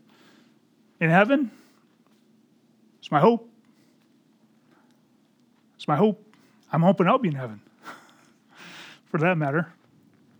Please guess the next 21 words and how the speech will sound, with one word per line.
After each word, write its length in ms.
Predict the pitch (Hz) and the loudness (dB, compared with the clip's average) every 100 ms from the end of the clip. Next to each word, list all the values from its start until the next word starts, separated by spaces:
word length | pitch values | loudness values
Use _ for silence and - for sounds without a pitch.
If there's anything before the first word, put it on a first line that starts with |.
| _ _ - - - - - _ | _ _ -20 -20 -20 -20 -20 _
But 60 | 180 | 0
I 60 | |
think 160 | 175 214 | 4 4
that's 180 | 202 202 | 4 4
what's 140 | 196 | 2
going 220 | - 190 | 4 4
on 160 | 185 185 | 4 4
with 100 | 165 | 2
this 120 | 175 | -2
story. 340 | - 190 175 139 | 0 2 2 2
I 60 | |
think 200 | - 185 | 0 2
that's 200 | 202 185 | 2 2
why 140 | 196 170 | 2 2
God 220 | 170 160 | 2 2
is 120 | 143 | 0
so 280 | - 180 160 | 2 2 2
severe 760 | - 175 131 139 196 277 277 | -2 -6 -6 -2 0 2 2
with 240 | 247 208 - | 2 0 0
the 260 | 175 180 - _ _ | 0 0 -4 _ _
sons 640 | - - 208 170 147 127 - | -14 0 2 2 0 -6 -14